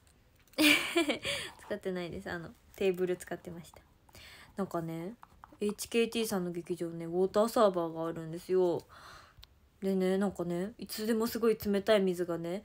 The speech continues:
好きなだけ出てくるんですよ。で、紙コップでこうやって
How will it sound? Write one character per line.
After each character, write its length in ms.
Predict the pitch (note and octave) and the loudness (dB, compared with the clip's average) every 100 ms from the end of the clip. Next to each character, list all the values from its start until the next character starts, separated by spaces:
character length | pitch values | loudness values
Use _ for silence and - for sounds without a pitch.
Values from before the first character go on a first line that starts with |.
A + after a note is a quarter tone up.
| - - - | -14 -20 -12
好 140 | - | -8
き 140 | - | -2
な 100 | G#3 | 0
だ 100 | G3 | 0
け 100 | G3 | 0
出 100 | G3+ | -2
て 100 | F#3+ | -4
く 120 | F#3 F3 | -4 -4
る 100 | E3+ | -4
ん 40 | |
で 80 | E3+ | -8
す 140 | - | -10
よ。 120 | E3+ - | -10 -10
で、 100 | - - | -14 -10
紙 240 | - F3+ | -8 -6
コ 120 | F#3+ | -4
ッ 40 | F#3+ | -6
プ 180 | - | -8
で 100 | - | -12
こ 60 | - | -14
う 20 | - | -20
や 60 | |
っ 200 | - | -20
て 0 | - | -20